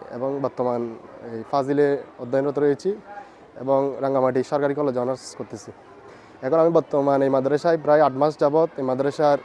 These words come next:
শিক্ষকতা শুরু করেছি। তো এই মাদ্রাসায় আমি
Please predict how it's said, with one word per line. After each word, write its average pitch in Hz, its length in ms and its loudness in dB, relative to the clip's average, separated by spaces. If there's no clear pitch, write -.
শিক্ষকতা 143 640 2
শুরু 143 140 -2
করেছি। 143 380 2
তো 139 440 4
এই 143 80 -2
মাদ্রাসায় 180 640 4
আমি 170 380 2